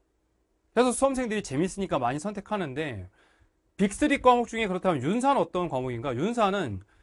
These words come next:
저 생윤에 적용되는 이론을 배우는 겁니다. 쉽게 말하면 여기서 배웠던 공자, 맹자 이론을 생윤은 이 영역에다가 적용해서 문제를 푸는 거예요.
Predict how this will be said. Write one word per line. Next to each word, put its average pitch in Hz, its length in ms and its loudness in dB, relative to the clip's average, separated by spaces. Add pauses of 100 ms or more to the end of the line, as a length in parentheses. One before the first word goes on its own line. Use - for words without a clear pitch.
저 165 140 0
생윤에 262 640 -2
적용되는 160 680 -2
이론을 214 540 -2
배우는 104 260 -4
겁니다. 87 240 -14 (840)
쉽게 - 240 0
말하면 262 240 6
여기서 240 320 4
배웠던 185 460 2
공자, 190 400 4
맹자 156 300 0
이론을 139 560 -2 (300)
생윤은 277 520 0
이 170 180 0
영역에다가 165 640 2
적용해서 208 520 -2
문제를 139 400 -2
푸는 226 300 -10
거예요. 95 240 -12